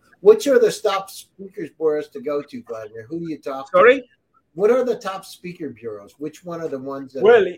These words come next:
Speaker 2: well, you, you know, when it comes to speakers bureaus, I mean, uh, you know, I mean, I mean, uh, uh, it's, it's only worth working with speakers bureaus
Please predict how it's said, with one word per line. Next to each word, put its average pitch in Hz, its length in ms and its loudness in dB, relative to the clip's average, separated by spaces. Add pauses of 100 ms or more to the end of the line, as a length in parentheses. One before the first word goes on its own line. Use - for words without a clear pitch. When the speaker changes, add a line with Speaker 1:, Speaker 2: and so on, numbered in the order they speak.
Speaker 2:
well, 190 180 -2
you, 170 260 -6
you 180 120 -6
know, 190 280 2
when 147 240 2
it 196 100 -10
comes 202 200 -10
to 165 60 -16
speakers 160 400 -6
bureaus, 160 480 0
I 143 160 -14
mean, 147 280 -10
uh, 117 180 -10 (220)
you 147 80 -16
know, 151 320 -4 (500)
I 151 80 -12
mean, 147 340 -10
I 160 120 -6
mean, 156 240 -6
uh, 123 200 -2 (680)
uh, 143 480 0
it's, 202 220 -8 (200)
it's 208 200 -10
only 185 760 0 (540)
worth 160 420 2
working 143 460 -2
with 139 100 -6
speakers 139 380 -10
bureaus 156 640 -2